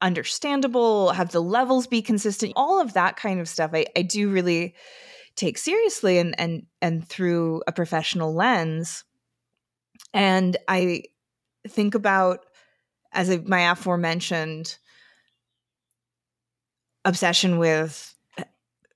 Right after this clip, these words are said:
This American Life, an interview with Ira Glass where he said, "My job is to make good tape. That's my only job."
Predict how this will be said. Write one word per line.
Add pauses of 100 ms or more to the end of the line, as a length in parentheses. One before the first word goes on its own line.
(220)
This
American
Life, (1160)
an
interview
with
Ira
Glass (100)
where
he
said, (800)
"My
job
is
to
make
good
tape. (480)
That's
my
only
job."